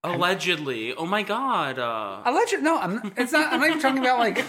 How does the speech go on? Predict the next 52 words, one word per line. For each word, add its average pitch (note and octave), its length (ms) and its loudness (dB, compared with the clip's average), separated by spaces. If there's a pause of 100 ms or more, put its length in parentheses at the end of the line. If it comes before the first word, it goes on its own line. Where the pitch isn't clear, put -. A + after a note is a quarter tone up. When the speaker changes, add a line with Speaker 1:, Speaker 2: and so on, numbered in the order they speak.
Speaker 1:
<laughs> C4 60 -8
Speaker 2:
an G3 120 0
event F3+ 380 -2
that's G3 200 -2
occurred, A#3 480 0
but E3 100 2
he F3 80 -4
just, F#3 280 -8
like, G3 200 -2
strikes F#3+ 480 -4
the F3 120 -12
fear A#3 320 -8
in E3+ 120 -8
me. D3 240 -4 (640)
Speaker 1:
Okay. B2 680 -2 (420)
Um, C#3 720 0 (880)
Vicky's D3+ 380 -4
making C#3+ 340 -4
a C3 60 0
big B2 240 -6
deal A#2 200 -4
of A#2 80 -8
that, A#2 180 -6
like, D3 140 -8
"Oh, G#4+ 160 -4
we E4+ 60 -4
don't D#4+ 180 -4
do F4 100 -6
candle D#4 420 -6
parties C#4+ 360 -2
like A#3+ 140 -4
this B3+ 180 -10
in C4+ 60 -8
the A#3+ 80 -4
Midwest." C4 520 -2
You D#3 80 2
Speaker 2:
Oh D#3+ 80 4
Speaker 1:
haven't D#3 280 4
Speaker 2:
my - 20 -4
Speaker 1:
lived G3 160 0
in F#3+ 100 -4
the F3+ 60 -4
Midwest C#3 460 -4
in B2+ 60 -10
how B2 180 -4
many A2+ 220 -10
years, G2 260 -12
Speaker 2:
Oh, - 20 -12
Speaker 1:
Vicky? D#3+ 120 -2
Speaker 2:
yeah, D#3 260 -2
she, F#3+ 300 -8
like, A3+ 360 -8